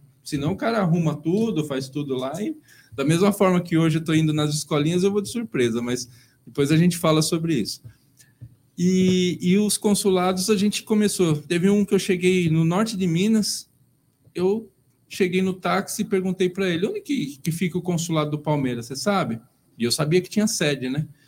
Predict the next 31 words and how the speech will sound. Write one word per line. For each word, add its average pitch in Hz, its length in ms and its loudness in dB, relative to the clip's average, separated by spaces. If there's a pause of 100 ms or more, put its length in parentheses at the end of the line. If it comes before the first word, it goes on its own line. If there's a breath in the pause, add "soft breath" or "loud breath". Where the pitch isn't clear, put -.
(260 soft breath)
Falou, 214 220 -2
"Ah, 190 60 2
fica 190 260 -4
lá 196 120 0
na 226 120 0
Rua 214 220 4
seis 185 440 0
e - 40 -10
tal, 185 140 -2
eles 180 140 -2
se 180 180 -2
juntam 185 400 -2
com 165 80 -6
o 151 40 -6
pessoal 165 300 -4
do 143 160 -4
Vasco, 151 460 -2
do, 131 260 -4 (380 loud breath)
do, 127 280 0
do 123 260 0
Atlético, 165 560 0
e 196 160 0
quando 185 220 -2
tem 175 200 2
jogo 190 320 4
é 208 40 4
uma 208 340 2
bagunça 196 500 -2
só 156 280 0
lá, 107 220 -2
né?" 127 160 -8